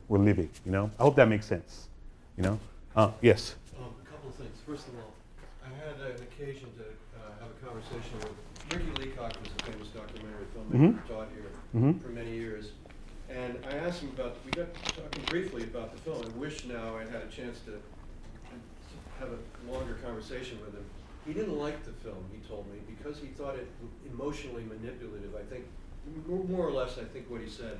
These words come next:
Speaker 2: Now, I disagree with him.
Speaker 1: Right.
Speaker 2: Um, it's very powerful emotionally.
Speaker 1: Right.
Speaker 2: Um, but it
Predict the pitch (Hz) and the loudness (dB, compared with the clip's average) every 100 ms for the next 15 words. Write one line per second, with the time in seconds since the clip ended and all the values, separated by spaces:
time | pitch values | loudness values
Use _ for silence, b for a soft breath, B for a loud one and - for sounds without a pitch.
0 | - 139 135 190 185 160 175 147 101 95 | -8 -6 -4 -2 -2 0 0 0 -2 -6
1 | - - - 113 92 127 123 123 - - | -8 -10 6 8 8 4 -2 -4 -8 -12
2 | - - 165 143 135 135 131 123 113 123 | -12 -8 -2 -2 2 0 0 -2 -4 -4
3 | 131 120 98 98 - 120 110 - - - | -4 -4 -8 -8 4 10 10 8 -2 -8
4 | 139 135 135 139 139 | -2 -2 -2 -2 -2